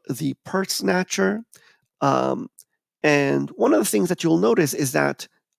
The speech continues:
uh, they asked the students, "What did the purse snatcher look like?" And they go, "He was five-foot-six." And then the other person says, "He was six-foot-two."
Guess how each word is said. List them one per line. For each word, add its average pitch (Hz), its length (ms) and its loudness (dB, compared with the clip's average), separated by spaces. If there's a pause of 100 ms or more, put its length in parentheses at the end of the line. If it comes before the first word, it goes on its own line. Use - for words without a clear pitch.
uh, 135 160 0
they 143 300 0
asked 151 540 -2
the 131 460 -4
students, 135 640 -2 (760)
"What 175 420 2
did 214 140 0
the 226 100 2
purse 156 440 0
snatcher 151 560 0
look 143 340 -2
like?" - 480 -8
And 135 140 -2
they 143 160 2
go, 127 460 -2 (1120)
"He 208 220 0
was 220 240 4
five-foot-six." - 1200 0
And 143 100 2
then 139 100 4
the 139 140 2
other 139 140 0
person 135 300 -10
says, 131 300 -6 (300)
"He 226 340 -2
was 220 220 6
six-foot-two." - 1200 -2